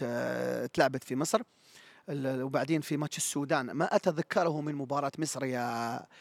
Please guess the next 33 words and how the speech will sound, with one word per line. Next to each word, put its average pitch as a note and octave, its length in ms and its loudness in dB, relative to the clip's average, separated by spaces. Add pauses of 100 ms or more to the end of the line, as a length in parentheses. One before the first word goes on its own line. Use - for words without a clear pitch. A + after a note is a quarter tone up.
(340)
يا، C3+ 340 0
يا C3+ 140 -4
مشاري، C#3+ 380 -2
في C3+ 140 -10
ماتش C#3 220 -10
القاهرة، D#3+ 560 -2 (920)
هم E3 80 6
فازوا E3 240 8
علينا E3 120 2
اثنين E3 200 4
صفر. - 340 -2 (640)
وقتها D#3+ 280 2
كان C#3 580 -2
عندنا D3+ 300 2
لاعب D3+ 240 4
اسمه D#3 220 -2
مراد C#3+ 320 0
مقني، D3 360 -4 (1400)
لعب D3+ 240 6
هنا D3+ 160 0
في - 80 -8
قطر C3 240 -2
في - 100 -12
ال-، B2 260 -6
في D#3+ 120 -2
أم D3+ 120 -2
صلال، D#3+ 320 6
ولعب C3 280 -2
في - 60 -12
الجيش، C3+ 460 0
و-، C3 80 -8 (640)
شيء - 240 8
خرافي. E3+ 500 6